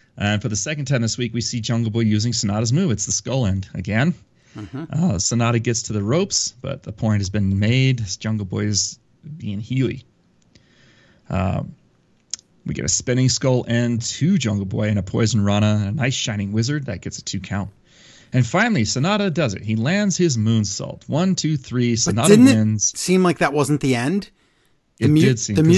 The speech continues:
Speaker 2: music
Speaker 1: never
Speaker 2: didn't,
Speaker 1: won with
Speaker 2: didn't
Speaker 1: that, so
Speaker 2: hit,
Speaker 1: I don't know.
Speaker 2: and the music didn't hit right away. It was, like, weird. It was a weird
Speaker 1: Yeah.
Speaker 2: moment where I thought, "Why didn't he use the, the downward spiral or whatever that's called? Why didn't he use
Speaker 1: Yeah, that's it.
Speaker 2: Deadfall or
Speaker 1: Yeah.
Speaker 2: whatever it is?" It just seems
Speaker 1: Yeah.
Speaker 2: strange.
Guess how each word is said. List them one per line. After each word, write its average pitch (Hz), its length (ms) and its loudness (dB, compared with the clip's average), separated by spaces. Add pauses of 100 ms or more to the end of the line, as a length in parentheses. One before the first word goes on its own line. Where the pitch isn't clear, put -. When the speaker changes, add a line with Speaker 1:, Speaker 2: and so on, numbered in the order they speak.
Speaker 2:
music - 100 2
Speaker 1:
never 127 220 6
Speaker 2:
didn't, 110 120 2
Speaker 1:
won 147 160 2
with 104 100 2
Speaker 2:
didn't 190 200 6
Speaker 1:
that, 151 100 -8
so 180 120 -2
Speaker 2:
hit, 190 100 6
Speaker 1:
I - 20 4
don't 101 160 0
know. 98 200 -4 (100)
Speaker 2:
and 165 100 4
the 180 60 8
music 180 320 2
didn't 185 180 0
hit 185 180 -2
right 175 200 0
away. 180 280 2
It - 160 -4
was, 160 200 -4
like, 175 180 -4
weird. 110 640 0
It - 120 -10
was 143 140 2
a 147 60 6
weird 170 560 2
Speaker 1:
Yeah. 175 40 2
Speaker 2:
moment 165 460 0
where 131 140 0
I 147 120 2
thought, 139 380 0 (680)
"Why 107 200 -8
didn't 170 180 0
he 170 60 -2
use 156 360 -4
the, 127 320 -4 (140)
the 123 120 -6
downward 131 600 -2
spiral 135 340 0
or 123 80 -2
whatever 117 260 -4
that's 107 200 -8
called? 95 420 -8
Why 104 140 -6
didn't 120 160 -6
he 135 60 0
use 127 100 0
Speaker 1:
Yeah, 139 180 2
that's 123 220 -6
it. 156 180 -8 (460)
Speaker 2:
Deadfall 117 600 -4
or 101 80 -6
Speaker 1:
Yeah. 127 60 -2
Speaker 2:
whatever 120 280 -2
it 98 60 -6
is?" 98 180 -12 (400)
It 143 100 -6
just - 240 2
seems 165 260 -2
Speaker 1:
Yeah. - 60 4
Speaker 2:
strange. 147 720 -6